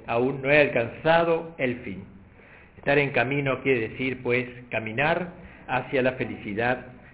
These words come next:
Haber alcanzado, ser comprensor, quiere decir poseer la felicidad, la plenitud, la visión beatífica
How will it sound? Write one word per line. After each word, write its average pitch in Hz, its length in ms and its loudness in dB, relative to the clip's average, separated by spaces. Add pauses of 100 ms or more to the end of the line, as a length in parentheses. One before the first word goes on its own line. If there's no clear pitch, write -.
Haber 143 260 6
alcanzado, 160 1040 4 (240)
ser 147 220 4
comprensor, 175 920 4
quiere 147 180 4
decir 147 680 0
poseer 147 640 4
la 139 100 -4
felicidad, 127 840 0 (180)
la 131 160 0
plenitud, 123 540 -2 (380)
la 135 120 4
visión 143 320 2
beatífica 98 760 -2